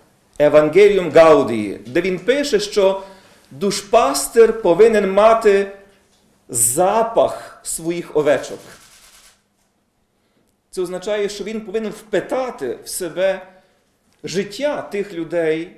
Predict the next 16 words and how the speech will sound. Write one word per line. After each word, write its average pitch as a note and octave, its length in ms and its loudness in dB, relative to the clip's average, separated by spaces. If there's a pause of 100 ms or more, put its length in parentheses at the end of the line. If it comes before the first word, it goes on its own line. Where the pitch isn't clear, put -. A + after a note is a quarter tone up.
(140)
служити, E3+ 720 -8 (1400)
кому F3 260 -6
він E3+ 160 -10
є D3+ 120 -6
покликаний. C#3 680 -8 (680)
Якщо F3 220 -8
згадати, E3 640 -4 (520)
е, B2+ 220 -8
спосіб G3 640 -6
душпастерського F3 880 -4
служіння D#3 840 -8 (480)
папи, F3 360 -2
ще D#3+ 180 -10
як D#3 320 -4
кардинал F3 320 -2
Бергольо E3 840 0